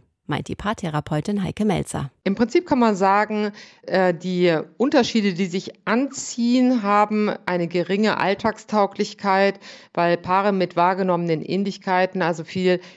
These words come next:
Speaker 2: eher die Chance haben, dann auch durch das Leben gemeinsam zu gehen.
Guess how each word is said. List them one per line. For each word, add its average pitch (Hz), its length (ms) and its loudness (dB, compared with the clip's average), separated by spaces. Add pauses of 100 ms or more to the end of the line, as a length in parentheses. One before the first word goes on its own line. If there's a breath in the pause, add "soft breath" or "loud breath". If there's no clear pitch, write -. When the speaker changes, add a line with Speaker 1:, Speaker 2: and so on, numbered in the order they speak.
(100)
Speaker 2:
eher 196 220 2
die 190 120 -4
Chance 190 420 -2
haben, 180 420 0
dann 170 220 0
auch 170 400 0
durch 175 180 -4
das 165 200 -10
Leben 180 260 -2
gemeinsam 214 520 0
zu 247 140 -6
gehen. 226 320 4